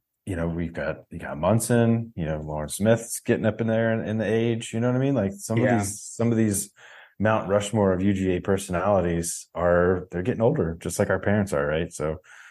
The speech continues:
Speaker 2: Yeah.
Speaker 1: um, but it's, it's definitely a, a, a sad situation.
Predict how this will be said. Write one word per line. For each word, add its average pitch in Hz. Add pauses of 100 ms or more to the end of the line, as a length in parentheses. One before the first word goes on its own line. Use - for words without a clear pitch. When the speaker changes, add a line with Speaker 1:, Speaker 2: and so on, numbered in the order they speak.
(140)
Speaker 2:
Yeah. 104
Speaker 1:
um, 82 (300)
but 101 (240)
it's, -
it's 98
definitely 104
a, 95
a, 78
a 98
sad 95
situation. 90